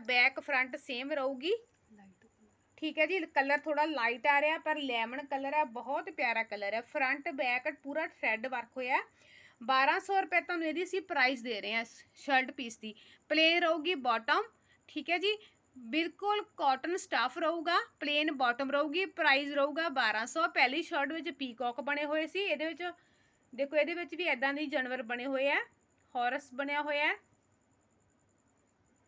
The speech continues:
ਹਾਂਜੀ, ਜਿਹੜਾ ਅਸੀਂ ਹੁਣ ਕਲਰ ਦਿਖਾ ਰਹੇ ਹਾਂ ਕੈਮਰੇ ਵਿੱਚ, ਇਹ ਬਿਲਕੁਲ ਸਹੀ ਆ ਰਿਹਾ ਜੀ, ਏਦਾਂ ਦਾ ਕਲਰ ਹੈ ਦੋਨੋਂ ਸਟੱਫ ਦਾ।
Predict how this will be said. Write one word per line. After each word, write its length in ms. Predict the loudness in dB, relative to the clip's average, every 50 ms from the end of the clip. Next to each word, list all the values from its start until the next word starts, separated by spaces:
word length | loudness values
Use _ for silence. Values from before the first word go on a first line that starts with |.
| _ _ _ _ _ _ _ _ _ _ -20 -20 _ _ _ _ _ _ _ _ 0
ਹਾਂਜੀ, 220 | 0 0 0 2
ਜਿਹੜਾ 320 | 2 6 6 6 6 6 2
ਅਸੀਂ 160 | -2 -2 -2
ਹੁਣ 240 | 0 0 2 0 0
ਕਲਰ 280 | 0 0 2 2 2 2
ਦਿਖਾ 320 | 0 -2 -2 0 2 4 4
ਰਹੇ 100 | 4 2
ਹਾਂ 80 | 2 0
ਕੈਮਰੇ 400 | 0 0 2 2 2 0 0 0
ਵਿੱਚ, 220 | 0 -2 -2 -4
ਇਹ 180 | -4 -2 -2 -2
ਬਿਲਕੁਲ 360 | -2 -4 -4 -4 -4 -6 -6
ਸਹੀ 300 | -2 0 0 2 2 4
ਆ 160 | 4 4 4 4
ਰਿਹਾ 140 | 2 0 0
ਜੀ, 160 | -2 -2 -2 0
ਏਦਾਂ 300 | 0 0 2 2 2 4
ਦਾ 120 | 2 2 0
ਕਲਰ 320 | 0 -2 0 0 2 2
ਹੈ 60 | 2 2
ਦੋਨੋਂ 300 | 2 0 0 0 -2 -4
ਸਟੱਫ 340 | -4 -4 -4 -2 -2 -2 -2
ਦਾ। 180 | 0 2 2